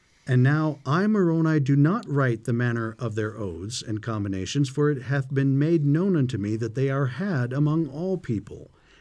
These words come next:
and they are had among the Lamanites. And they have caused the destruction of this people, of whom I am now speaking,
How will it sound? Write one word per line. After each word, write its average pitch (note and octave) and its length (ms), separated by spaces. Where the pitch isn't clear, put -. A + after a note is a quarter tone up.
and G#2+ 160
they G#2+ 160
are B2+ 120
had C#3 280
among D3+ 300
the E3 60
Lamanites. F3+ 760
And C3+ 220
they D3+ 160
have C#3 320
caused G3+ 640
the E3 60
destruction C3 800
of F#2+ 340
this F#3 180
people, B3 540
of G#2+ 180
whom F3+ 280
I B2 160
am G2+ 160
now F#2+ 180
speaking, G3+ 680